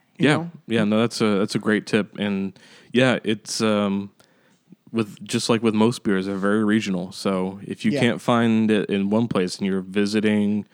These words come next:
Speaker 2: another part of the country, you know, that's something I always do is go visit a liquor store or, you know, a, a grocery,
Speaker 1: brewery.
Speaker 2: a grocery
Speaker 1: Oh,
Speaker 2: store.
Speaker 1: grocery store. Yeah, yeah,
Speaker 2: You know,
Speaker 1: I gotcha.
Speaker 2: yeah, breweries, obviously.
Speaker 1: I gotcha. Yeah, yeah,
Speaker 2: But
Speaker 1: but to
Speaker 2: if I'm
Speaker 1: see
Speaker 2: looking
Speaker 1: everything.
Speaker 2: for something, you know,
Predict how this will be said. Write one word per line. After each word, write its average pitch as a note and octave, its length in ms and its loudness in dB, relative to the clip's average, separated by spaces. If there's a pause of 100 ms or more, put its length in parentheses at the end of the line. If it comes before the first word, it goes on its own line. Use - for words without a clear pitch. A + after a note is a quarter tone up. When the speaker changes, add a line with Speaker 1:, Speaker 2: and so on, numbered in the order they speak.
(300)
Speaker 2:
another G2+ 260 0
part G2+ 220 0
of F#2+ 60 -2
the F#2+ 80 -4
country, A#2 480 0 (100)
you G#2 140 -2
know, F#2 280 -2 (800)
that's A#2 180 0
something B2 220 2
I G2+ 40 0
always G#2+ 260 0
do G2 200 -2
is F#2+ 260 -6 (180)
go G#2+ 180 0
visit G2+ 320 -4
a F#2+ 60 -4
liquor G#2 240 -4
store G#2 320 -2
or, G2+ 340 -2 (200)
you G2+ 120 -8
know, F#2 420 -10 (320)
a, F#2 60 -8
a F#2+ 40 -8
grocery, G#2 300 -2 (160)
Speaker 1:
brewery. A#2+ 40 -10
Speaker 2:
a G#2+ 100 -6
grocery G#2 500 -4
Speaker 1:
Oh, F3 80 2
Speaker 2:
store. A2+ 160 2
Speaker 1:
grocery G#2+ 140 2
store. D3+ 200 -4
Yeah, D#3 160 0
yeah, C#3+ 120 -2
Speaker 2:
You E3 60 4
know, C#3 60 4
Speaker 1:
I - 20 -4
gotcha. D3 120 0
Speaker 2:
yeah, B2+ 140 4
breweries, A2+ 500 2
obviously. A2 380 4
Speaker 1:
I E3+ 40 4
gotcha. D#3+ 200 -2
Yeah, D#3+ 100 4
yeah, D#3 80 2
Speaker 2:
But B2+ 100 6
Speaker 1:
but A2+ 80 2
to - 60 -2
Speaker 2:
if - 80 0
I'm B2 100 6
Speaker 1:
see - 80 6
Speaker 2:
looking - 180 4
Speaker 1:
everything. A2+ 140 0
Speaker 2:
for A2+ 120 2
something, G2 600 -2 (400)
you A2 100 0
know, F2+ 300 -2